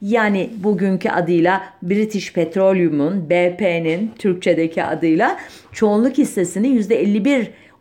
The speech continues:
e, oranındaki hissesini almaya karar verdiler. Bu adım iki devlet arasındaki gerginliği bir sürtüşmeye, e, döndürdü. Yıllar sonra bile Churchill,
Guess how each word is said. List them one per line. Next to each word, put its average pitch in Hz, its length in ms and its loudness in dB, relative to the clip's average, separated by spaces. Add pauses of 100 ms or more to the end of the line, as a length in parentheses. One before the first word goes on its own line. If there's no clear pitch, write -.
(140)
e, 147 1000 -2
oranındaki 156 920 0
hissesini 156 500 -2
almaya 240 380 2
karar 180 320 0
verdiler. 143 460 -2 (340)
Bu 320 100 2
adım 294 360 0
iki 262 440 -2
devlet 254 460 0
arasındaki 196 800 -2 (480)
gerginliği 202 840 0 (220)
bir 254 440 -2
sürtüşmeye, 190 1000 -2
e, 160 100 0 (640)
döndürdü. 156 680 0 (320)
Yıllar 208 420 0
sonra 170 400 0
bile 160 220 2
Churchill, 196 600 0